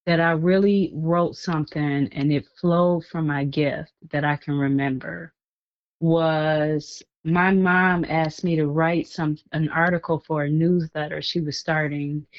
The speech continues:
And, um, I think I was, like, in my early twenties, maybe, like, twenty-two,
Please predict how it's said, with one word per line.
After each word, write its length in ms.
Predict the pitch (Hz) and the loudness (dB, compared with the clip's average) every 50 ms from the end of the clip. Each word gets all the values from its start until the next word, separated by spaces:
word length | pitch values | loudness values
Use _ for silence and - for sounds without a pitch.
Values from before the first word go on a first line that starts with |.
| - - - _ _ _ - | -20 -20 -20 _ _ _ -2
And, 680 | 165 165 170 170 170 170 170 165 165 165 160 160 151 160 - | 0 2 2 4 4 4 4 4 4 4 4 2 0 -2 -2
um, 380 | - 165 160 165 160 156 156 165 - | 0 2 2 4 4 2 0 0 0
I 100 | - 214 | -2 -2
think 260 | 214 - 269 254 240 | 0 2 0 2 2
I 120 | 220 196 196 | 2 0 2
was, 180 | 185 175 - | 0 0 -2
like, 220 | - 170 160 - - | -2 -2 -2 -2 -2
in 80 | 156 | -2
my 240 | 151 151 143 143 143 - | -2 0 0 -2 -2 -2
early 340 | - 160 160 160 160 160 156 | 0 2 2 4 4 2 0
twenties, 680 | 151 - - - 165 156 151 151 143 143 143 143 - | -2 -2 -6 -4 -2 -2 0 0 0 -2 -2 -4 -4
maybe, 260 | 175 170 185 190 196 180 | -4 -4 -2 -2 0 0
like, 280 | 165 147 147 143 139 - | 0 0 -2 -4 -6 -8
twenty-two, 800 | - - 175 165 160 160 160 - - 151 131 - - - 165 | -4 -2 0 2 2 0 -2 -2 -2 -2 -2 -2 -4 -10 -12